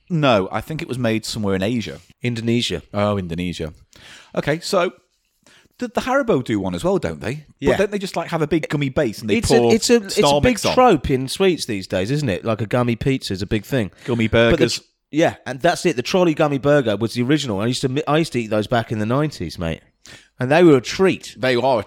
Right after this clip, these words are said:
Speaker 1: They still remain a
Speaker 2: You
Speaker 1: treat.
Speaker 2: like a gummy burger, yeah?
Speaker 1: Oh, little tough little
Speaker 2: But they
Speaker 1: chewy
Speaker 2: actually
Speaker 1: gummy.
Speaker 2: look better, don't they?
Speaker 1: Yeah.
Speaker 2: The way it's moulded, like the bun with the seeds in
Speaker 1: Yeah.
Speaker 2: and stuff.
Speaker 1: No.
Speaker 2: That just looks
Speaker 1: Gummy just like
Speaker 2: shit.
Speaker 1: puke.
Speaker 2: Everything's gone to shit in this world.
Speaker 1: Right, here's one by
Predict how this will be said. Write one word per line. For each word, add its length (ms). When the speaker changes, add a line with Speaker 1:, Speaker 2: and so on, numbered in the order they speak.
Speaker 1:
They 120
still 180
remain 320
a 20
Speaker 2:
You 120
Speaker 1:
treat. 80
Speaker 2:
like 140
a 40
gummy 260
burger, 380
yeah? 140
Speaker 1:
Oh, 500
little 260
tough 360
little 140
Speaker 2:
But 100
they 120
Speaker 1:
chewy 40
Speaker 2:
actually 260
Speaker 1:
gummy. 120
Speaker 2:
look 260
better, 260
don't 220
they? 120
Speaker 1:
Yeah. 140
Speaker 2:
The 60
way 200
it's 140
moulded, 460
like 160
the 40
bun 380
with 160
the 80
seeds 460
in 80
Speaker 1:
Yeah. 80
Speaker 2:
and 100
stuff. 320
Speaker 1:
No. 80
Speaker 2:
That 120
just 120
looks 460
Speaker 1:
Gummy 200
just 160
like 160
Speaker 2:
shit. 600
Speaker 1:
puke. 400
Speaker 2:
Everything's 480
gone 180
to 100
shit 460
in 80
this 220
world. 440
Speaker 1:
Right, 300
here's 240
one 160
by 300